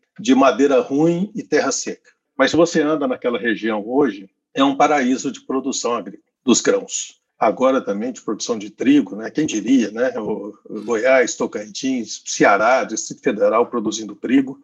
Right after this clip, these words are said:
Ou seja, a, a evolução dos grãos no Brasil é um negócio, é, fenomenal. Eu morei nos Estados Unidos, eu tenho muita ligação com o pessoal de grãos lá também, e todos reconhecem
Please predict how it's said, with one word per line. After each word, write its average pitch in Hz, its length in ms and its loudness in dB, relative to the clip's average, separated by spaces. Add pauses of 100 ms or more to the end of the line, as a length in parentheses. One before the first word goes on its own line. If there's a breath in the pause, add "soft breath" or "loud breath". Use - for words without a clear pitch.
(120)
Ou 165 140 6
seja, 117 520 0
a, 143 300 4
a 135 40 6
evolução 151 640 4
dos 151 220 2
grãos 127 400 0
no 104 100 -6
Brasil 104 640 -4 (240)
é 123 220 2
um 147 100 0
negócio, 123 800 0 (220)
é, 127 160 -6
fenomenal. 127 880 4
Eu 113 100 2
morei 127 340 4
nos 120 120 0
Estados 107 240 0
Unidos, 98 380 0
eu 104 100 -2
tenho 107 180 -4
muita 135 280 2
ligação 113 560 0
com 113 100 -8
o 101 40 -10
pessoal 110 320 0
de 101 100 -4
grãos 104 340 -2
lá 101 120 -4
também, 110 480 -4 (440)
e - 60 6
todos 165 460 4
reconhecem 113 760 -2